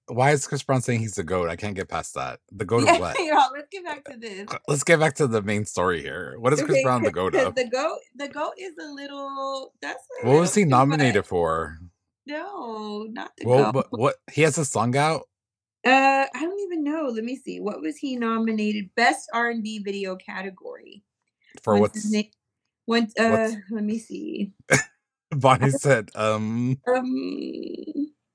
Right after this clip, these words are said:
Speaker 2: this, uh, Summer Too Hot.
Speaker 1: What's that?
Speaker 2: I don't know. Is that a song or an album? <laughs>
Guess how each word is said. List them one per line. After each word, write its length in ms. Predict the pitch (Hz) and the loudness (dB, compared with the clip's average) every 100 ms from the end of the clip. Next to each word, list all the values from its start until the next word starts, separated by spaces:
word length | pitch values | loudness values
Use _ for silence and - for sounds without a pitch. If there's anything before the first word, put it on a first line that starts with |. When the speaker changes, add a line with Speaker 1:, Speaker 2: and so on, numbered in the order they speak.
| _ - | _ 2
Speaker 2:
this, 320 | 226 240 - - | 4 4 0 2
uh, 140 | 233 | 4
Summer 400 | 233 285 294 302 | 4 2 0 0
Too 300 | 302 277 262 | -4 -8 -8
Hot. 360 | 233 240 190 - _ _ _ _ _ _ _ _ _ _ _ | -6 -4 -4 -6 _ _ _ _ _ _ _ _ _ _ _
Speaker 1:
What's 260 | 107 - | -4 -2
that? 380 | 110 110 82 - _ _ _ 208 | -2 -2 -2 -6 _ _ _ -8
Speaker 2:
I 100 | 220 | -6
don't 160 | 240 | -6
know. 460 | 233 240 247 220 202 | -6 -4 -6 -6 -6
Is 80 | 208 | -6
that 100 | 226 | -8
a 80 | 226 | -10
song 460 | - 214 233 247 | -10 -8 -6 -2
or 80 | 240 | -2
an 140 | 220 208 | -2 -2
album? 640 | 214 202 196 202 247 - _ _ _ - 466 - 679 _ - - _ 831 - - _ _ _ _ _ _ _ - - _ _ _ _ _ _ - | 0 0 0 0 0 -2 _ _ _ -6 -6 -10 -16 _ -20 -20 _ -20 -20 -20 _ _ _ _ _ _ _ -20 -20 _ _ _ _ _ _ -8
<laughs> 640 | - - - - 523 | -6 -6 -10 2 2